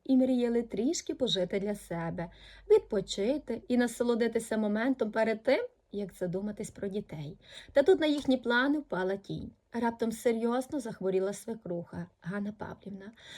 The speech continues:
Ганна Павлівна завжди любила скаржитись на своє здоров'я, хоча все частіше це були дрібні нездужання,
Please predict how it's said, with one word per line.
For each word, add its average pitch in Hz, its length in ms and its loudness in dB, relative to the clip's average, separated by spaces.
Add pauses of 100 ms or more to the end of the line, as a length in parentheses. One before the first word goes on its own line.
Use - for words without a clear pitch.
(140)
Ганна 370 220 6
Павлівна 285 480 6
завжди 262 440 0
любила 233 400 0
скаржитись 226 680 -4
на 208 80 -4
своє 202 340 -2
здоров'я, 196 580 -4 (160)
хоча 427 280 2
все 339 200 -2
частіше 302 580 0
це 240 140 0
були 240 200 4
дрібні 214 380 0
нездужання, 196 760 -2